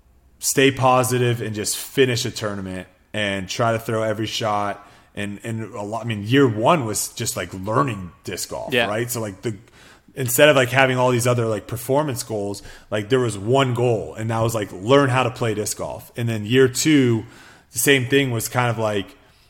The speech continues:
Speaker 1: learn how, like, what discs I need to throw and what shots I need to have, and then also, like, learn how to throw those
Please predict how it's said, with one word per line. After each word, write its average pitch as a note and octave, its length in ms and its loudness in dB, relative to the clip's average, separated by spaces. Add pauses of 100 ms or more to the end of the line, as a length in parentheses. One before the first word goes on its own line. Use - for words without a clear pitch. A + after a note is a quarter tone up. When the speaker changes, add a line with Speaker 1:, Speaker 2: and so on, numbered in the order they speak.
(460)
Speaker 1:
learn D3 440 4
how, B2 640 2
like, A#2+ 200 -2
what A#2 280 0
discs B2+ 300 2
I B2+ 80 4
need C3+ 140 0
to C#3 100 2
throw D3 500 2 (540)
and A2+ 460 0
what A#2 160 0
shots A#2 380 0
I C3+ 80 2
need C#3+ 140 0
to D3+ 120 0
have, D3 500 -2 (140)
and B2 200 -2
then A#2 180 0
also, A#2+ 500 2
like, G#2 380 -2
learn B2 280 2
how B2 160 4
to G#2+ 80 0
throw A#2 380 0
those G#2+ 420 -2